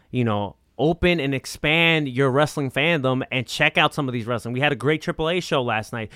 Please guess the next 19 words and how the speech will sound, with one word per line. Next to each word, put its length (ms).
You 80
also 160
have 120
Impact 360
Wrestling 300
Bound 180
for 120
Glory 260
happening 320
tonight 260
that 60
we're 80
gonna 120
talk 200
about 240
in 80
a 60
little 180
bit. 160